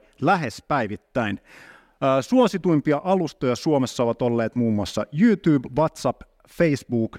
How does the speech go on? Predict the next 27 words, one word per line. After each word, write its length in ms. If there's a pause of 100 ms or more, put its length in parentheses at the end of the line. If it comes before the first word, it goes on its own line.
(140)
Facebook 460
Messenger, 680
Instagram 560
ja 140 (220)
sitten 420 (140)
verkon 500
erinäiset 580
keskustelupalstat. 1200 (460)
Ää, 300 (100)
jos 280
nämä 200
keskustelupalstat 1040
sivuuttaa, 760
niin 340 (100)
näistä 460
Facebook 560
on 140
alustana 640
vanhin, 420
sillä 200
se 120
avattiin 360
tasan 260
kaksikymmentä 800 (100)
vuotta 380
sitten 500
ja 120